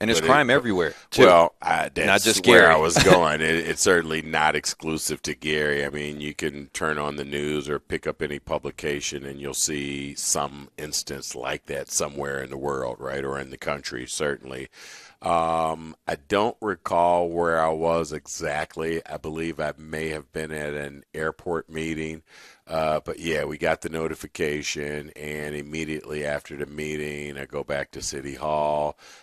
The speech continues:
Speaker 2: uh, because my first concern were the employees, right, uh, and, and how, uh,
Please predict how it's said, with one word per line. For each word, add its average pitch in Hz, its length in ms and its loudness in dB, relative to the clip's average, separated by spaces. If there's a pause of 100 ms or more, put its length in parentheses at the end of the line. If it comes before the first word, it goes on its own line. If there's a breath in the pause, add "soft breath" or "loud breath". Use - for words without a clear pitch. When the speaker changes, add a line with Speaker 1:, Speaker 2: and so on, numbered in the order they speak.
Speaker 2:
uh, 80 220 -4
because 82 340 -4
my 80 160 0
first 90 640 -2
concern 78 800 -6
were 73 380 0
the 73 240 -8
employees, 69 880 -6
right, 69 500 -4
uh, 67 680 -4
and, 71 340 -10
and 71 220 -14
how, 71 720 2 (760 loud breath)
uh, - 60 -12